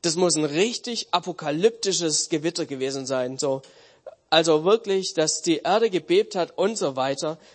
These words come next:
dass die Philister angefangen haben, davon zu laufen. Und so konnten die Israeliten, unbewaffnet wie sie waren, einfach hinterherstürmen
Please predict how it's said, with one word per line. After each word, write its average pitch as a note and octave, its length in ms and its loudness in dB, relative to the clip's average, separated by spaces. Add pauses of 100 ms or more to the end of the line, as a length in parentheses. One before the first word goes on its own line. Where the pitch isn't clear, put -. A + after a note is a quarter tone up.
dass D3+ 220 0
die G3+ 240 -4
Philister D#3 500 -6
angefangen D3 580 -10
haben, C3+ 160 -12
davon C#3 380 -10
zu - 100 -12
laufen. - 460 -18 (2250)
Und D3 180 -6
so D#3+ 420 -2 (360)
konnten D#3+ 380 0
die C#3+ 160 -6
Israeliten, C#3+ 760 -6 (840)
unbewaffnet F3 680 0
wie D#3+ 120 0
sie C3 160 -4
waren, E3+ 340 -2 (200)
einfach E3+ 400 -4
hinterherstürmen D3+ 960 -4